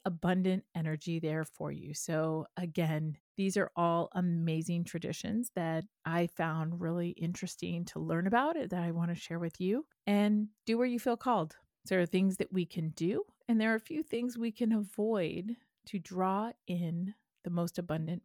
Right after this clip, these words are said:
blessings. I will include a link down below to these articles, but this is sixteen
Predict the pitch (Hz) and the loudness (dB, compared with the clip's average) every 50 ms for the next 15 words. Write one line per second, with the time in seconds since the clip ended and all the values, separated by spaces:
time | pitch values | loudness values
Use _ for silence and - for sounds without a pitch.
0 | - - 160 151 160 - - - - - - - - - _ _ _ - 190 180 | -6 -6 -6 -4 -4 -6 -6 -8 -8 -10 -14 -18 -20 -20 _ _ _ 4 4 6
1 | 175 175 170 180 170 - 196 170 160 - 160 165 165 160 165 - - 170 151 151 | 6 6 4 2 0 0 2 2 2 2 0 0 0 -2 -2 -2 -2 -4 -4 -2
2 | 147 147 147 156 156 185 220 254 294 302 320 349 - - - 196 175 180 165 165 | -2 -4 -2 -2 0 0 0 0 0 -2 -4 -6 -8 -6 -6 -2 -2 0 0 0
3 | 170 170 - - - - 151 151 147 - - - - 139 - - - - - - | -2 -4 -6 -8 -6 -4 -4 -4 -4 -6 -8 -8 -8 -10 -10 -10 -14 -12 -8 -8
4 | 165 175 185 180 170 - 170 165 - - _ - - - - - 254 262 - - | -2 2 2 2 2 2 0 -2 -2 -4 _ -8 -6 -4 0 0 0 0 -2 -6
5 | - - - - - 208 196 202 208 220 254 262 | -10 -8 -4 0 2 4 6 6 4 4 2 0